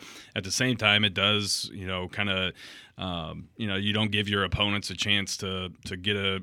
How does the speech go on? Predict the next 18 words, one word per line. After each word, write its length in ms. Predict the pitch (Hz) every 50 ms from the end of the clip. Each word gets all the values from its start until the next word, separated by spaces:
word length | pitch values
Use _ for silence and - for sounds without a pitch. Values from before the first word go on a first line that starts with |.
| - -
a, 140 | 107 104 - - - 98
a 80 | 95
handle 420 | 92 95 110 113 107 110 107 101 101
on 300 | 101 101 101 98 98 -
personnel 680 | - - 113 107 - - 104 101 104 107 107 104 104 107
maybe, 540 | 107 107 104 104 104 104 101 104 104 101
or, 260 | 98 95 92 90 92 -
or 360 | - 92 95 98 98 92 92 - - - - -
certain, 500 | - - 120 110 104 101 101 98 101 82
you 80 | 104 104
know, 120 | 98 92
the 100 | 90 98
way 160 | 92 101 104
you 180 | 101 98 98 95
line 220 | 98 98 95 95
up 200 | 98 98 101 -
against 340 | 95 90 98 98 95 - -
certain, 420 | - 104 85 87 95 95 90 90